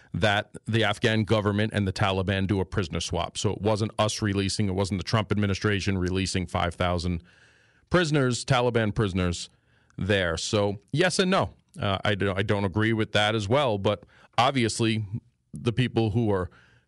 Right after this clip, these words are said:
paid to monitor this a little better than I am, including both sides of the aisle,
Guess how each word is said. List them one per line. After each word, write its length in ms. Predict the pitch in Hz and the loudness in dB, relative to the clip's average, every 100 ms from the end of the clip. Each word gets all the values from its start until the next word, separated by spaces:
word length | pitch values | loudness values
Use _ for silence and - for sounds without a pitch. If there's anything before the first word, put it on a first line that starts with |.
| - | -2
paid 240 | 156 131 | 0 0
to 60 | 117 | 0
monitor 320 | 110 113 107 | 2 2 2
this 220 | 104 107 | 0 0
a 40 | 110 | 0
little 200 | 117 113 | 0 0
better 260 | 117 110 | 0 0
than 140 | 101 95 | 0 2
I 200 | 110 127 | 2 2
am, 320 | 98 95 104 _ _ _ - | 2 0 -2 _ _ _ -4
including 640 | 101 - 135 139 123 107 92 | -4 -2 0 2 2 0 0
both 320 | 101 113 - | 0 0 0
sides 320 | - 110 104 | 0 0 0
of 60 | 101 | 0
the 120 | 98 | 2
aisle, 500 | 110 120 92 104 | 2 2 0 -2